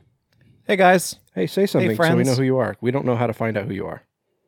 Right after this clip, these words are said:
Speaker 1: Um, so I guess before we get too deep into things, we wanna thank our Patreon patrons.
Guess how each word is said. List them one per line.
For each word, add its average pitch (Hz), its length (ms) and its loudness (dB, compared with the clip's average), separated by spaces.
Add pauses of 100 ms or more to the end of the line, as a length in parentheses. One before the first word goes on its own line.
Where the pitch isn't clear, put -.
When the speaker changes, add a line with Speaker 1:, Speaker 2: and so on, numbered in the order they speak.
(2500)
Speaker 1:
Um, 131 500 0 (520)
so 196 360 6
I 131 80 -4
guess 139 220 -4 (300)
before 135 300 2
we 127 220 0
get 127 200 -4 (320)
too 127 120 -2
deep 135 140 2
into 139 100 -2
things, 127 180 -2
we 139 60 0
wanna 117 160 0
thank 123 180 0
our 120 80 0
Patreon 127 460 0
patrons. 120 440 -2